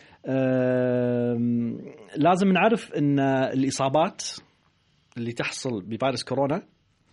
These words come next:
أي تجمع أو أي إصابات تصير، النتيجة، النت-، التبعاتها والنتيجة اللي نشاهدها بعد أسبوعين.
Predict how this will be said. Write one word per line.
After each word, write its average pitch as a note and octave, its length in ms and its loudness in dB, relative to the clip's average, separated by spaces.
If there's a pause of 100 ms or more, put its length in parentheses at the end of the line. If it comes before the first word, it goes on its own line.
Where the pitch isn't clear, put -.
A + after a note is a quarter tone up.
(840)
أي G3+ 120 6
تجمع F3+ 480 2 (100)
أو B2 180 -2
أي F#3 160 2
إصابات D#3 440 0
تصير، F3 480 0 (600)
النتيجة، C#3+ 440 2 (180)
النت-، C3 500 0
التبعاتها C#3 640 0
والنتيجة C#3 420 0
اللي C3+ 120 2
نشاهدها D#3 600 -2 (600)
بعد C#3+ 160 2
أسبوعين. B2+ 600 -6